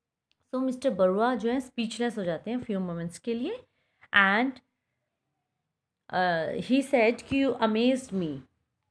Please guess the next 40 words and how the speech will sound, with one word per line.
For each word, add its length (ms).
कि, 160
अ, 280
तुम्हारी 420
जो 160
रिप्लाई 420
है 100
उससे 220
मुझे 220
बहुत 440
ज़्यादा 220
हैरानी 460
हो 120
रही 160
कि 120
तुम्हें 320
नहीं 140
लगता 300
कि 180
हमें 400
जो, 360
अ, 100
सारी 340
चीज़ें 320
one 220
can 160
always 340
look 340
most 200
of 140
the 200
things 200
जो 220
बुक 220
से 160
ही 120
कर 180
लेगा 260
फिर 160
इंसान 380
को 340